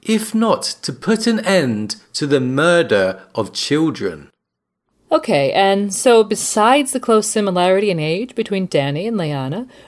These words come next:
Speaker 2: we were struck by the reference to, quote, "the murder of children."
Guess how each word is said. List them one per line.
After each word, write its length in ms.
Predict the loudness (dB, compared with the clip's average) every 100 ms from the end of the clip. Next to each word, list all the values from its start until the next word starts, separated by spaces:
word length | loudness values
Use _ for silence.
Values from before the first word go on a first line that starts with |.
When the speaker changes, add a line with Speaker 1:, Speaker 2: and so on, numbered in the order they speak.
| _
Speaker 2:
we 100 | 0
were 100 | 2
struck 440 | 2 0 0 0 2
by 160 | 4
the 100 | 4
reference 560 | 4 2 2 -2 -4 -8
to, 440 | -2 0 2 -2 -8
quote, 380 | -2 4 4 2 -6 -20 _ _
"the 160 | 0 2
murder 380 | 4 4 4 2
of 120 | 0
children." 580 | -4 0 0 -2 -18